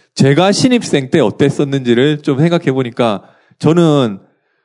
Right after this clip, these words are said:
되게 막 이렇게 기대하면서 가-, 그 대학 갔을 때가, 갔었던 것 같아요. 딱 이월 이때쯤에. 어, 내가 고등학교 때는 여러 가지 막 어렵고 힘든 거 있었지만 이제 대학 가면은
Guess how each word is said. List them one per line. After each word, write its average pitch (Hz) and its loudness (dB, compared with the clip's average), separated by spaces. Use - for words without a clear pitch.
되게 123 0
막 - -6
이렇게 - -12
기대하면서 165 0
가-, 104 -14
그 98 -16
대학 107 -10
갔을 110 -10
때가, 98 -6
갔었던 117 -6
것 95 -6
같아요. 92 -10
딱 123 -6
이월 156 2
이때쯤에. 139 -4
어, 101 -6
내가 127 2
고등학교 196 2
때는 143 0
여러 139 2
가지 180 2
막 151 0
어렵고 190 4
힘든 175 0
거 151 2
있었지만 151 -2
이제 139 -2
대학 131 0
가면은 170 0